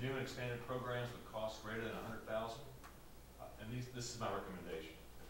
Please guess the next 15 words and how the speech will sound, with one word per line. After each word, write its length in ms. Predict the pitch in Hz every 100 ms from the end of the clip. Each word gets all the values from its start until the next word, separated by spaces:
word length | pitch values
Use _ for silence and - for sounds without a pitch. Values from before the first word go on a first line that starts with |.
| -
council 200 | - -
wants 160 | 90 -
to 20 |
go 20 | 90
in 60 |
a 40 | 87
different 200 | 87 90
direction, 240 | 90 87 - -
sure, 100 | - -
we 120 | 78 -
may 80 | 156 151 - -
do 60 |
so. 160 | - - - - - - - - -
Um, 160 | - - - -
second, 400 | - 123 123 -